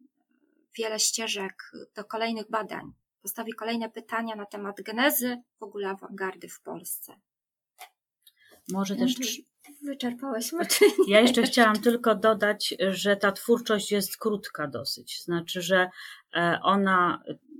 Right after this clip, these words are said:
Speaker 2: powiedzmy, weszła na scenę artystyczną, e, w dwudziestym drugim roku mniej więcej i do tej pory przyjmowało się,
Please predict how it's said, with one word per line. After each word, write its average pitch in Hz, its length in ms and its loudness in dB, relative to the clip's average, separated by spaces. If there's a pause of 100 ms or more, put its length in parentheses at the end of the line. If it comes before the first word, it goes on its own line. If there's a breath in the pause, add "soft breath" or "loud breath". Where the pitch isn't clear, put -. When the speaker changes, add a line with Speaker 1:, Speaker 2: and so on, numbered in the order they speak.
(420)
Speaker 2:
powiedzmy, 175 540 2
weszła 160 580 0
na 160 180 0
scenę 160 680 0
artystyczną, 160 1080 -2
e, 151 240 -4
w - 80 -20
dwudziestym 165 920 0 (500)
drugim 156 460 2
roku 147 320 -2
mniej 165 240 0
więcej 165 600 0 (440 loud breath)
i - 260 2 (480)
do 196 120 4
tej 180 240 2
pory 190 320 6 (1120)
przyjmowało 165 760 4
się, 220 360 -2